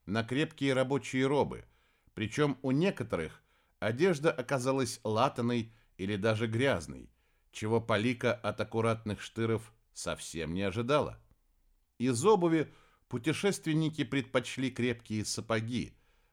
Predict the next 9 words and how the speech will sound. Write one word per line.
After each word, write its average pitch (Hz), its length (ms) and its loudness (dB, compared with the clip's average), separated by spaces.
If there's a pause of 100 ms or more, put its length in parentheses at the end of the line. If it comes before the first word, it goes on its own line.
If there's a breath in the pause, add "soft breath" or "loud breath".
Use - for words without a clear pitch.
(120)
на 104 200 -2
головы 165 580 4
водрузили 143 800 2
широкополые 104 760 -2
шляпы, 147 600 -2 (340 soft breath)
отлично 135 640 0
защищающие 110 920 -2
от 110 220 -6
солнца, - 600 -6